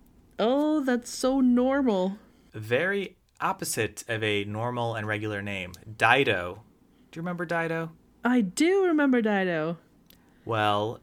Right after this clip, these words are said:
Speaker 2: that's very obviously a stage name. So I'm actually gonna give you three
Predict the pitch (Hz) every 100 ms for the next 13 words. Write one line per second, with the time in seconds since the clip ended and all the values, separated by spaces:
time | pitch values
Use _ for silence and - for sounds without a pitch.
0 | _ _ _ 151 165 156 160 117 120 123
1 | 110 113 104 - 101 - - - - -
2 | 117 120 147 143 131 123 117 113 107 104
3 | 98 - - 110 120 127 123 110 98